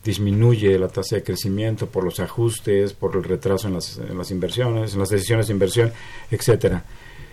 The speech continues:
Eh, Daniela, ¿qué, tú cómo verías, tú qué sugerirías para evitar este choque entre, eh,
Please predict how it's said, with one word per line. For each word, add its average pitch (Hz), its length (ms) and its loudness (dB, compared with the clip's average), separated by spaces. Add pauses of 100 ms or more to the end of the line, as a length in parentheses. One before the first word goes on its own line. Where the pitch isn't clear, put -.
(200)
Eh, 107 300 0 (300)
Daniela, 123 360 6
¿qué, 165 360 0 (360)
tú 147 100 4 (100)
cómo 196 260 4
verías, 117 440 6
tú 131 140 -2
qué 147 120 6
sugerirías 127 1040 6 (280)
para 110 140 4
evitar 123 420 4
este 120 300 2
choque 120 680 4
entre, 101 540 0
eh, 92 60 -6